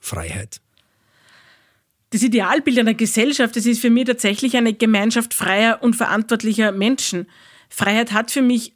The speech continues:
Speaker 2: nicht nur persönlich, sondern auch im politischen Gestalten eine große Bedeutung. Ich denke, es gibt einen natürlichen Freiheitsdrang, der den Menschen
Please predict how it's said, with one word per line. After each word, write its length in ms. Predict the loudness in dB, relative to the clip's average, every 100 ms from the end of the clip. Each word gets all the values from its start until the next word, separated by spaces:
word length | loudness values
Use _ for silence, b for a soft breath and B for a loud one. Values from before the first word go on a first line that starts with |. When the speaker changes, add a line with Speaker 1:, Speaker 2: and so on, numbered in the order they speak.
| -6
Speaker 2:
nicht 140 | 0
nur 120 | 0
persönlich, 520 | 0 -2 0 0 0 0
sondern 220 | -2 -2
auch 120 | 0
im 140 | 0
politischen 480 | 2 0 0 0 0
Gestalten 580 | -2 -2 -2 -2 -4 -4
eine 80 | -4
große 380 | -2 -2 -2 -4
Bedeutung. 640 | -2 -2 -2 -2 -4 -4 B B B -6
Ich 80 |
denke, 200 | -2 0
es 80 | 0
gibt 260 | -2 -2 2
einen 100 | 2
natürlichen 520 | 2 0 0 0 -2
Freiheitsdrang, 960 | -2 -2 0 -4 -4 -8 -4 -2 0
der 80 | -2
den 160 | 0 0
Menschen 400 | 0 -2 -4